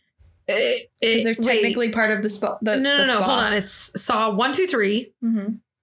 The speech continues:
Speaker 1: four, five, six.
Speaker 2: Mm-hmm.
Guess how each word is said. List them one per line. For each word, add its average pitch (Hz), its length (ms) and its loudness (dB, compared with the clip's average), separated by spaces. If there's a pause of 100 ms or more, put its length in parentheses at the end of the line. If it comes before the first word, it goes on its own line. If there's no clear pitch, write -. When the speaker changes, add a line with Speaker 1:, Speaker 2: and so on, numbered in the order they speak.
(120)
Speaker 1:
four, 247 560 -2
five, 233 360 2
six. - 800 0
Speaker 2:
Mm-hmm. 196 360 0